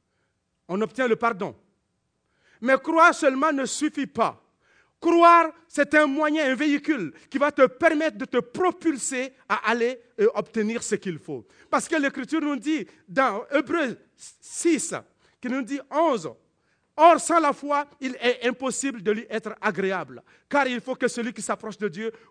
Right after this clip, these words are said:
croit que Dieu existe et qu'il est le rémunérateur de ceux qui le cherchent. » Alors donc, si je n'ai pas la foi, rien n'est possible pour moi. Même le pardon des péchés n'est pas possible pour moi. C'est pourquoi il commence par la foi.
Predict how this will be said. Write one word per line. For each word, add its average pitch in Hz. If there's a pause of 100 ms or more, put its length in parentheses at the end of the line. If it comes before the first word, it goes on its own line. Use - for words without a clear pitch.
(140)
croit 311
que 285
Dieu 247
existe 220 (240)
et 220
qu'il 208
est 214
le 196
rémunérateur 233
de 185
ceux 285
qui 254
le 247 (460)
cherchent. » - (2000)
Alors 147
donc, 185
si 233
je 180
n'ai 180
pas 196
la 175
foi, 170 (380)
rien 208
n'est 185
possible 156
pour 131
moi. 120 (200)
Même 262
le 233
pardon 233
des 190
péchés 190
n'est 180
pas 151
possible 117
pour 110
moi. 92 (1040)
C'est -
pourquoi 220
il -
commence 202
par 202
la 180
foi. 113